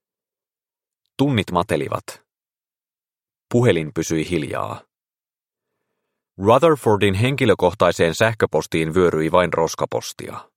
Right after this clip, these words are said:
Hän pysyi lujana vielä yhden kokonaisen päivän, mutta sitten hän etsi vanhan kannettavan tietokoneensa ja käynnisti sen. Pyssyä tai puukkoa hän ei omistanut. Hän ei osannut pudottautua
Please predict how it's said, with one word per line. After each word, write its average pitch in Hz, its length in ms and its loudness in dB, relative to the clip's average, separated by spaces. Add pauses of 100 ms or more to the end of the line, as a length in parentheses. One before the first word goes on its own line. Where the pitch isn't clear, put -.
(2250)
Hän 127 180 -2
pysyi 135 320 2
lujana 127 380 2
vielä 101 240 4
yhden 107 340 2
kokonaisen 85 600 2
päivän, 90 480 0 (520)
mutta 113 300 0
sitten 104 360 0
hän 90 120 -2
etsi 107 260 0
vanhan 120 320 2
kannettavan 107 580 2
tietokoneensa 98 640 0
ja 92 160 2
käynnisti 73 460 -2
sen. - 300 -12 (1500)
Pyssyä 117 480 2
tai 85 220 2
puukkoa 110 460 0
hän 76 240 -4
ei 90 200 0
omistanut. 69 580 -6 (1500)
Hän 113 140 2
ei 135 200 4
osannut 104 460 2
pudottautua 104 580 2